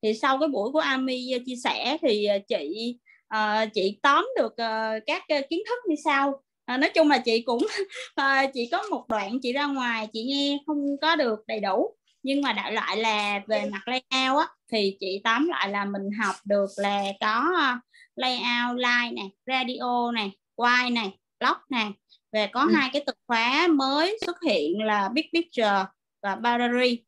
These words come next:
Speaker 1: À, ngoài ra
Speaker 2: Dạ.
Speaker 1: Ami cũng có chia sẻ, um, hai, hai bạn mà Ami theo dõi.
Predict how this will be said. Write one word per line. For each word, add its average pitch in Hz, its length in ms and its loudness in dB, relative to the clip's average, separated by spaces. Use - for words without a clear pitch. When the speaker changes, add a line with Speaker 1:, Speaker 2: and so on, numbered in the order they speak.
Speaker 1:
À, 226 100 -4
ngoài 226 220 0
ra 240 140 0
Speaker 2:
Dạ. 247 60 -2
Speaker 1:
Ami 254 240 -2
cũng 214 180 -8
có 302 140 4
chia 254 260 0
sẻ, 262 540 0
um, 254 240 -2
hai, 277 480 2
hai 277 220 -2
bạn 233 400 -4
mà 226 100 -2
Ami 247 440 -2
theo 262 140 -2
dõi. 240 420 0